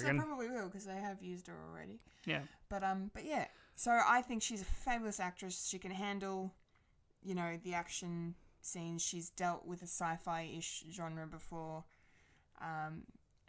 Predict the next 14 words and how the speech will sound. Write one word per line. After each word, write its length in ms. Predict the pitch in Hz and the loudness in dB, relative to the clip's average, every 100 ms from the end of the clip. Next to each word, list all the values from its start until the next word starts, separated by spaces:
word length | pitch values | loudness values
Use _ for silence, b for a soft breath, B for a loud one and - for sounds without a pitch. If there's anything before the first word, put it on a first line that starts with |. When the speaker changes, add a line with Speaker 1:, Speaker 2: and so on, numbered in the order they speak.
| - | -4
Speaker 2:
I 60 | |
mean, 160 | 170 156 | -2 0
I 100 | 165 | 0
don't, 300 | 170 - 165 - | 0 -4 -6 -2
I 120 | 170 | -2
don't 200 | 170 165 | 0 -4
know 220 | 170 165 165 180 - _ _ _ - | -4 -4 -6 -12 -18 _ _ _ -10
if 100 | 170 | -8
she 140 | - | -8
could 200 | 175 175 | -6 -6
be 280 | 170 156 151 - - | -4 -6 -6 -10 -10
re-, 120 | 165 - | -10 -8
like, 240 | 156 143 - | -8 -10 -8
and 120 | 190 | -2